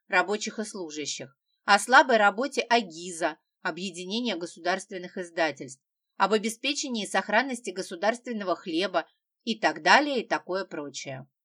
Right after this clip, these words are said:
На многих документах виза Сталина. Он, как и прежде, безгранично верил в магическую силу указаний, директив, распоряжений.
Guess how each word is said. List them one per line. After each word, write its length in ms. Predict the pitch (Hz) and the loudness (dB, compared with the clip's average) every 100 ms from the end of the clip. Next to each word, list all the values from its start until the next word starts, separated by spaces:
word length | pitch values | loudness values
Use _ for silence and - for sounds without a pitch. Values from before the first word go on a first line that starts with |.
| _ _ _ _ _ | _ _ _ _ _
На 160 | 208 233 | 0 2
многих 340 | 302 311 262 | 2 -2 -2
документах 600 | 220 233 214 269 330 190 | -2 -2 -2 -2 -2 -2
виза 260 | 208 240 302 | -4 -6 -6
Сталина. 640 | - 202 165 156 147 139 _ _ | 2 4 4 0 -8 -14 _ _
Он, 180 | 240 269 | -4 2
как 180 | 302 311 | 2 2
и 60 | |
прежде, 520 | 320 294 202 151 151 - | -2 -2 -2 -2 -6 -6
безгранично 840 | 208 208 226 247 247 175 - 165 | -8 -4 -2 0 -2 -6 -6 -4
верил 340 | 175 294 233 | 0 0 0
в 40 | 170 | -2
магическую 720 | 180 180 226 247 233 208 180 | -6 -6 -6 -6 -8 -8 -8
силу 440 | 185 208 180 156 _ _ | -6 -4 -2 -4 _ _
указаний, 720 | - - 185 170 180 233 233 | -12 0 2 4 2 2 -2
директив, 560 | 160 170 160 - 180 214 | -4 -4 -4 -6 -10 -6
распоряжений. 920 | 214 - 175 156 143 147 175 196 185 | -8 -6 -6 -6 -6 -6 -6 -8 -14